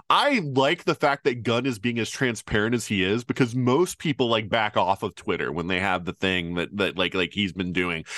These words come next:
He's been very responsive, and he's been doing, like, a lot to, like, both put things out there and also to try to, like, stifle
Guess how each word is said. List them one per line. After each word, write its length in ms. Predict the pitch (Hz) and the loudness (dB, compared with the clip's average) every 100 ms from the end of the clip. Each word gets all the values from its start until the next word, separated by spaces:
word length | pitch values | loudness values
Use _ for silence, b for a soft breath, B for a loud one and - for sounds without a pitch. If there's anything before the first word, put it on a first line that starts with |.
| B B | B B
He's 220 | 233 285 | 0 2
been 220 | 190 147 | 0 0
very 420 | 117 180 170 160 | 0 0 2 2
responsive, 640 | 131 120 127 123 120 107 92 | 2 0 0 -2 0 -2 -2
and 80 | |
he's 180 | 117 196 | -4 -2
been 160 | 190 147 | -2 0
doing, 400 | 123 135 135 120 | 2 2 2 0
like, 200 | 113 110 | 0 0
a 40 | |
lot 460 | 104 92 95 110 - - | 0 2 2 2 0 -4
to, 80 | |
like, 400 | 110 101 95 90 - B B | -2 0 0 -2 -8 B B
both 240 | 123 117 | 0 0
put 240 | - 160 - | 0 -2 0
things 240 | 151 127 | -2 0
out 260 | 117 135 - | 0 0 2
there 200 | 147 139 | 2 2
and 100 | 101 | 2
also 320 | 104 107 113 | 0 0 -2
to 80 | 101 | -4
try 260 | - 104 | 0 0
to, 100 | 98 | 0
like, 280 | 101 95 92 | 0 0 -2
stifle 720 | - - 104 110 - 117 107 | -6 -2 0 0 2 2 2